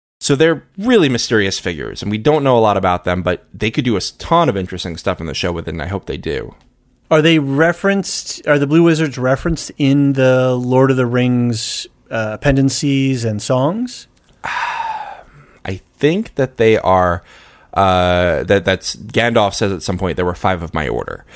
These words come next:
Speaker 1: I don't think that they're
Speaker 2: Okay.
Speaker 1: called out by name.
Speaker 2: Okay. So we're not sure if the showrunners can,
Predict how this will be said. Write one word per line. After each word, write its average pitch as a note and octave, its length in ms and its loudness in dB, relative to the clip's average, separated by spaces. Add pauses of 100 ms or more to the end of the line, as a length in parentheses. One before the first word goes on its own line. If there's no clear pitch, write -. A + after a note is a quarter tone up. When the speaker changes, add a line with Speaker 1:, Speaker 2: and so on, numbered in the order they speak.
(160)
Speaker 1:
I G#2 100 2
don't C3 200 4
think B2 200 0
that B2 120 2
they're A2 120 2
Speaker 2:
Okay. G#2 80 -4
Speaker 1:
called G2+ 160 2
out F#2 140 2
by F2+ 120 0
name. C#2+ 420 -8 (800)
Speaker 2:
Okay. A2 340 -8 (320)
So D#3 180 2
we're D3+ 160 4
not E3 180 2
sure E3 200 2
if D3 120 -4
the D3 60 -2
showrunners C3 520 2
can, B2 280 -2